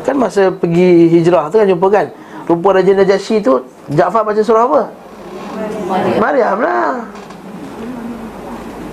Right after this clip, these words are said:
Speaker 1: Ha, okey. Syuara, An-Naml, An-Naml cerita pasal Nabi, Al-Qasas.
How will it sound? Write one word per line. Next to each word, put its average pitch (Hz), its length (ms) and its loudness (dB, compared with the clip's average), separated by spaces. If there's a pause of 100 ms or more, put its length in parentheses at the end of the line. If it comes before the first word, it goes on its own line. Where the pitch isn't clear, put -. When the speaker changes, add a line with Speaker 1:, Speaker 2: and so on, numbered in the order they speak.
(140)
Speaker 1:
Ha, 143 80 -4 (360)
okey. 277 240 2 (720)
Syuara, 185 480 0
An-Naml, 226 480 -2
An-Naml 190 320 -2
cerita 233 160 0
pasal 208 160 2
Nabi, 226 320 2
Al-Qasas. 294 800 0